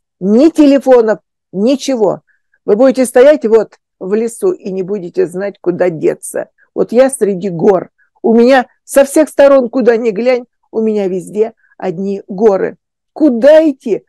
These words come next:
В какую сторону? Где один город, где другой? Это ж нужно через перевал идти. Когда я приехала в Женеву,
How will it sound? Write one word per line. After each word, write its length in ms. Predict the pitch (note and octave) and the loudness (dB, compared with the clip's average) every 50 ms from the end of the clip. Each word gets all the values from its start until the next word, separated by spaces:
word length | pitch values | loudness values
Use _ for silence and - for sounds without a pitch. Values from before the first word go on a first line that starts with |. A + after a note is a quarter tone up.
| _ _ _ | _ _ _
В 40 | - | -2
какую 340 | B3 B3 B3 D4+ D#4 D#4 | -2 -2 0 0 -2 -2
сторону? 540 | C#4+ - D#4 D4 C#4+ C4 A3 F#3 F3+ F3 - _ _ _ _ _ | -2 -2 -2 -2 0 0 -2 -2 -4 -10 -14 _ _ _ _ _
Где 260 | - G#3 A#3 A#3+ D#4+ D#4 | -10 -6 -2 0 2 2
один 440 | D4 D4 C#4 A#3+ C#4+ C#4+ C4 A#3 | 2 0 0 0 0 -2 -2 -4
город, 280 | G3+ G#3 G#3 G3 G3 F#3 | -2 -4 -4 -4 -4 -10
где 220 | F#3 G3 F#3+ C4 C4 | -10 -8 -4 -4 -4
другой? 460 | A3 C#4 C#4+ C4 A#3 A#3+ G#3+ F3+ - _ _ _ _ _ _ _ _ | -4 -6 -8 -6 -4 -4 -4 -4 -6 _ _ _ _ _ _ _ _
Это 180 | - F3+ - G#3+ | -14 -10 -8 -8
ж 60 | F#3 | -6
нужно 340 | G#3+ C4 C4 G#3+ G#3 A3 - | -6 -6 -6 -6 -8 -10 -12
через 380 | - - C4+ B3+ A3 G#3 - _ | -10 -8 -8 -6 -6 -8 -8 _
перевал 680 | - G3+ F#3+ G3 E3 D3 D#3+ G3+ A3 E4 F4 - B3 | -6 -4 -2 -2 -4 -2 -2 -2 -2 -2 -2 -4 -4
идти. 380 | A3+ _ _ - E3+ D#3+ - _ _ _ _ _ _ _ _ _ _ _ _ _ _ _ _ _ _ _ _ _ _ _ - | -6 _ _ -12 -12 -12 -12 _ _ _ _ _ _ _ _ _ _ _ _ _ _ _ _ _ _ _ _ _ _ _ -10
Когда 240 | - F#3+ F3 F3 | -6 -4 -2 -2
я 100 | F#3+ E3+ | -2 -4
приехала 480 | E3+ F#3+ F#3 F#3 F3+ E3+ - G3 G3+ F#3 | -4 -2 -2 -2 -2 -2 -4 -4 -4 -4
в 40 | F3 | -6
Женеву, 520 | E3 G#3 G3+ A3 C#4 D4 C4 B3 G#3+ - | -8 -10 -10 -10 -10 -8 -8 -8 -10 -10